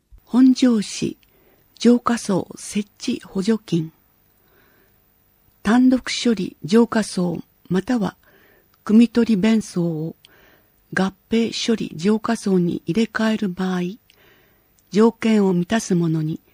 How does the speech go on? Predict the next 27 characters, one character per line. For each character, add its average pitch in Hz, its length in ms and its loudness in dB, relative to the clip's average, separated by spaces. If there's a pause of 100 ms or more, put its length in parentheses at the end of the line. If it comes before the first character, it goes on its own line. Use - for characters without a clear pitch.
(400)
補 185 120 -6
助 247 180 0
金 226 300 2
を 208 120 -4 (100)
交 214 200 -2
付 196 140 -6
し - 180 -8
ま 180 140 -2
す。 - 320 -18 (1900)
交 247 200 2
付 240 160 0
に 220 160 2
は 151 180 -4 (920)
工 240 220 4
事 233 160 2
前 208 300 2
の 170 240 -4
申 240 280 2
請 226 280 -4
が 214 140 -8
必 - 320 -10
要 190 200 -2
で 180 120 -2
す。 - 240 -18 (840)
事 180 180 -2
前 220 180 2
に 214 340 0